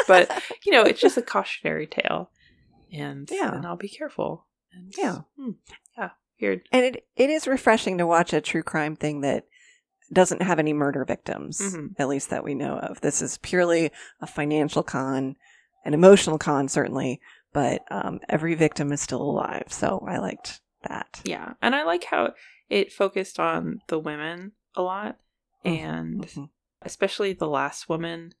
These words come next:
Speaker 2: Yes.
Speaker 1: Uh, I think her name was, oh, Eileen. Yeah, the last woman was Eileen.
Speaker 2: Mm-hmm.
Speaker 1: And I think, yeah, I, I don't wanna spoil anything,
Speaker 2: <laughs>
Speaker 1: but I think it's important for them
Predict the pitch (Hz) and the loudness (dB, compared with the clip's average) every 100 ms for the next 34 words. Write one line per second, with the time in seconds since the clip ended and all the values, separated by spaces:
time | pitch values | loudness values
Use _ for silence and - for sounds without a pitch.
0 | _ - - - - - - _ 170 160 | _ -12 -12 -14 -16 -16 -20 _ -14 -12
1 | 147 147 151 - - 185 180 170 160 151 | -12 -12 -12 -12 -12 -14 -10 -10 -8 -10
2 | 160 - - _ - 170 - 165 170 175 | -12 -14 -20 _ 4 4 6 4 4 -4
3 | 185 208 - - 185 156 175 190 - 170 | -6 -8 -14 -8 -6 -2 -2 -2 -6 -6
4 | 165 160 165 147 165 175 190 - _ - | -6 -6 -6 -6 -6 -6 -6 -10 _ -8
5 | 156 147 - _ _ 156 151 151 170 160 | -8 -8 -12 _ _ -6 -6 -4 -4 -4
6 | - - _ _ _ _ - - - - | -10 -20 _ _ _ _ -10 -4 -4 -4
7 | - _ _ _ 185 196 202 - 190 190 | -12 _ _ _ -8 -6 -6 -4 -2 -2
8 | 190 180 - 170 165 151 147 151 - 156 | -2 -6 -6 -6 -4 -8 -10 -12 -10 -10
9 | 143 151 - _ _ _ 165 190 185 202 | -10 -14 -18 _ _ _ -6 -2 -2 -2
10 | 175 151 135 - - 160 196 202 202 196 | -2 -2 -4 -4 -6 -6 -4 -4 -2 -4
11 | 190 180 - 170 - 160 139 135 135 139 | 0 -2 -2 -6 -4 -2 -2 -4 -6 -16
12 | 139 | -20